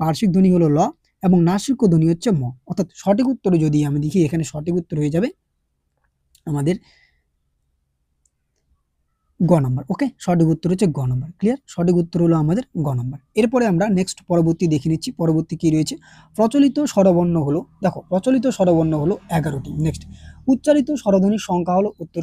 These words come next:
ষাটটি। হ্রস্ব স্বরের উদাহরণ হলো উত্তর অ, দীর্ঘ স্বরের একটি উদাহরণ হলো এ। এরপরে পরবর্তী প্রশ্ন, প্লুত স্বরের একটি উদাহরণ হলো উত্তর এ, মৌলিক স্বরধ্বনির একটি উদাহরণ হলো উত্তর রস্যু, যৌগিক স্বরধ্বনির একটি উদাহরণ হলো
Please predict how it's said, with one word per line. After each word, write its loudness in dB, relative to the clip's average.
ষাটটি। -12
হ্রস্ব 0
স্বরের 0
উদাহরণ 0
হলো 0
উত্তর -6
অ, -6
দীর্ঘ 6
স্বরের 0
একটি -4
উদাহরণ 2
হলো -2
এ। -2
এরপরে -2
পরবর্তী -4
প্রশ্ন, -14
প্লুত 2
স্বরের 0
একটি -6
উদাহরণ 2
হলো 2
উত্তর -4
এ, 0
মৌলিক 6
স্বরধ্বনির 2
একটি -10
উদাহরণ 2
হলো -2
উত্তর -6
রস্যু, -4
যৌগিক 2
স্বরধ্বনির 2
একটি -4
উদাহরণ 2
হলো 0